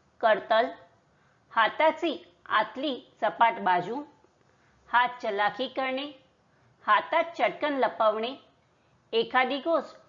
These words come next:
चोटेपणे गुपचूप उचलणे, हाताच्या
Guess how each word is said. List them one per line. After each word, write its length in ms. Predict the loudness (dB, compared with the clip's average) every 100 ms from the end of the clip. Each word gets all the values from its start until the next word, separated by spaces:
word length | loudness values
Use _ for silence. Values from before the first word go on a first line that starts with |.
| _ 2
चोटेपणे 720 | 2 4 -2 0 -2 0 -4 -8 _ _ -4
गुपचूप 380 | -2 -2 -2 -2 -4 -8
उचलणे, 600 | -4 2 2 2 -4 -8 _ _ _ _ _ _ _
हाताच्या 540 | 0 0 4 2 2